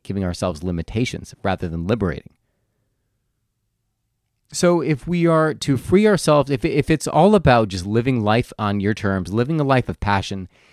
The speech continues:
living a life of joy, then we have to look at these things, these skeletons in the closet that we've been hiding from,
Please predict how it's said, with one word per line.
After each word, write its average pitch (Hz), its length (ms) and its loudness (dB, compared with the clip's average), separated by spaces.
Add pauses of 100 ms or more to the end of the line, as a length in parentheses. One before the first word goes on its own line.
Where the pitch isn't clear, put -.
(140)
living 175 440 4
a 156 40 0
life 120 280 4
of 85 160 -6
joy, 120 500 2 (1500)
then 160 180 6
we 175 80 6
have 156 280 0
to 185 80 2
look 127 380 2
at 110 140 -2
these 110 240 -4
things, 127 380 -2
these 104 140 -2
skeletons 156 600 -2
in 107 40 -8
the 107 60 -2
closet 131 340 -2
that 98 120 -4
we've 104 160 0
been 95 100 -4
hiding 117 420 -2
from, - 300 -12